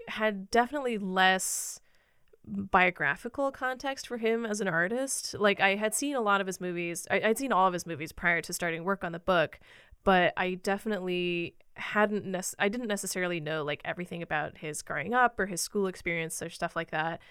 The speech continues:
Um, and so that was kind of one of the fun aspects of writing the book, where even in the, each movie chapters, apart from the introduction, like, I do have to do some research as to the context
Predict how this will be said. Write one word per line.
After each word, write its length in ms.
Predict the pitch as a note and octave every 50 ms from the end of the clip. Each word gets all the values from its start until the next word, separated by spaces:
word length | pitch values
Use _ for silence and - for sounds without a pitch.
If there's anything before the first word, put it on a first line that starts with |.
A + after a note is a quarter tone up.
| - - - - - - -
Um, 360 | - F3+ F3+ F3 E3+ F3 E3+ E3+ -
and 120 | G3 G3
so 200 | - A3 G#3 G#3
that 440 | G3 - - G3 A3 A3 A3+ A#3 A3+
was 120 | A#3 A#3
kind 160 | - A3+ G#3 F#3
of 220 | F3+ F3+ F#3 - -
one 260 | - - G3 G3 G3
of 40 | G3
the 80 | F3+ E3+
fun 320 | - - F#3+ E3 D#3+ F3
aspects 420 | E3+ C3 D#3 E3+ - - E3 - -
of 120 | D#3+ -
writing 180 | E3 D#3 D3 D#3
the 80 | F3
book, 300 | - - A#3 A#3 G#3+ G#3+
where 180 | G3 G3+ G3 F#3+
even 380 | F3+ - A#3+ C4+ B3 C4+ A#3
in 520 | - - G3+ G3+ G3+ G3+ G3 G3 F#3+ F#3+ G3 _ _ _ _ _ _ _ _ -
the, 540 | G#3 G3 F#3+ F#3 F3+ F3 F3 F3 F3+ F3 - _ - - _ _
each 240 | - G#3+ G#3+ - -
movie 240 | G3 F#3 F3 F3 E3+
chapters, 540 | - A3+ A3+ A3+ A3+ - G3 F3 F3+ -
apart 320 | F#3 F3+ - - F3+ E3+ -
from 100 | - F3+
the 140 | F3 E3 E3+
introduction, 500 | F3 - F#3 - F#3 F#3 - - F3 E3
like, 140 | E3 D#3+
I 80 | E3+ F3
do 320 | E3+ F3+ F#3+ F#3+ G3 F#3+
have 260 | - F#3 F#3+ F3+ F3+ -
to 80 | -
do 520 | D#3+ - - E3+ E3+ E3 E3 E3 E3 D3+ - -
some 480 | - - - F#3 F3+ F3+ F#3 F3+ D#3+
research 480 | E3+ G3+ A#3 A#3 - - E3+ D3+ - -
as 160 | E3 D#3+ E3 -
to 260 | - F3 D#3+ D#3 D#3
the 120 | - -
context 640 | - - - E3 D#3+ E3 - D#3+ D3 - - -